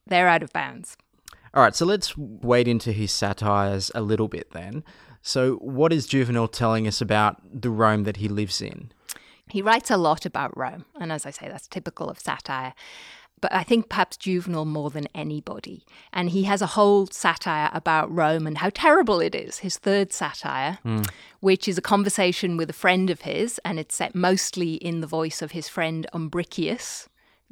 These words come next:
Speaker 1: His name means shadow man, ghost man.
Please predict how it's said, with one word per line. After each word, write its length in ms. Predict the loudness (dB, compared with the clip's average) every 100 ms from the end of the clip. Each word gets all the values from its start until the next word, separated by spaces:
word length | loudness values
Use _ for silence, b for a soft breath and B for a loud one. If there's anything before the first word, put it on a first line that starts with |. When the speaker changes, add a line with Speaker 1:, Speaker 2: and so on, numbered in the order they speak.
| -10
Speaker 1:
His 160 | -8 -6
name 240 | -6 -6
means 160 | -8 -10
shadow 500 | -10 -6 -4 -4 -4
man, 380 | -8 -12 -14 -16 _
ghost 400 | -10 -8 -10 -12
man. 320 | -12 -12 -14